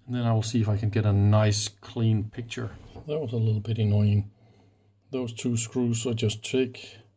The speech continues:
take out the entire instrument, and then I will see if I can clean the glass. How can it be that dirty? Um,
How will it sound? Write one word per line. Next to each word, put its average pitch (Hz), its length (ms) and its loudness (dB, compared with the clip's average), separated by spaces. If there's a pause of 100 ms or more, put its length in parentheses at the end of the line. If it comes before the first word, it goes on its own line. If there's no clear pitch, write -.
take 123 220 -4
out 120 220 0
the 120 100 0
entire 147 540 6 (760)
instrument, 180 800 6 (1000)
and 127 180 -4
then 131 200 2
I 135 80 4
will 123 180 4
see 117 560 0 (800)
if 113 140 -12
I 117 60 -6
can 113 220 0
clean 117 400 2
the 107 80 0
glass. 107 640 -2 (1000)
How 175 80 -8
can 175 160 -4
it 139 140 -4
be 170 140 -8
that 151 280 -4
dirty? 127 380 -2
Um, 113 220 -4